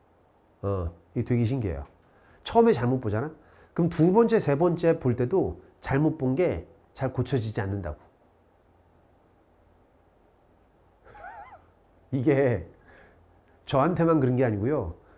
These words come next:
여러분들한테만 그런 게 아니라 사람이라면 대부분 그래요. 제가 경험해본 바로는. 알겠지?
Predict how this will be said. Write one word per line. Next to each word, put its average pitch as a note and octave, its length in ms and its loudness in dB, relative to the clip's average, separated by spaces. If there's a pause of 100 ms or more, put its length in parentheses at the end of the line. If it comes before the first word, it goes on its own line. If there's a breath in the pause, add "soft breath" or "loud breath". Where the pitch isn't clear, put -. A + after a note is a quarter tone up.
(220 soft breath)
여러분들한테만 D3 720 2
그런 A2+ 160 0
게 A2+ 80 0
아니라 G2+ 440 -4 (320 soft breath)
사람이라면 D3+ 920 0
대부분 B2+ 400 -2
그래요. D#2+ 300 -4 (540)
제가 B2 280 2
경험해본 A#2+ 500 0
바로는. E2 340 -4 (440)
알겠지? G#2+ 380 -6